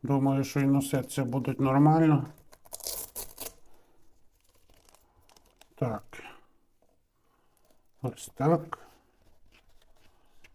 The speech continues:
Так. Це так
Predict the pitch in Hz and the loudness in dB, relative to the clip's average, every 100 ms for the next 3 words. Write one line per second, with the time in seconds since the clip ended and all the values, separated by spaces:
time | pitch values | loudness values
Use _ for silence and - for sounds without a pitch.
0 | - _ - - - - - - - - | -20 _ -20 -20 -20 -20 -20 -20 -20 -20
1 | - - - - - - - - - - | -20 -20 -20 -20 -20 -20 -20 -20 -20 -20
2 | - _ - - 113 - - - - - | -20 _ -18 -8 -8 -8 -16 -16 -16 -20
3 | - - - - - - _ _ _ - | -20 -20 -20 -20 -20 -20 _ _ _ -20
4 | - - - 107 - | -20 -18 -10 -10 -10